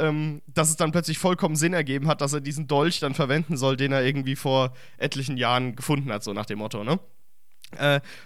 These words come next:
kommt dann halt irgendwie am Ende auf diese Welt und für ihn ergibt es jetzt völlig Sinn, dass das der endgültige Punkt ist seiner Reise. Da musste er hinkommen. Das war das, wo alles ihn hingeführt hat, ne? Ähm,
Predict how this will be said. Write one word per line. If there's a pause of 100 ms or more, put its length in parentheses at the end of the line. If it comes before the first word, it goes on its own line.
kommt
dann
halt
irgendwie
am
Ende
auf
diese
Welt
und
für
ihn
ergibt
es
jetzt
völlig
Sinn,
dass
das
der
endgültige (320)
Punkt
ist
seiner
Reise.
Da
musste
er
hinkommen.
Das
war
das,
wo (360)
alles
ihn
hingeführt
hat,
ne? (600)
Ähm,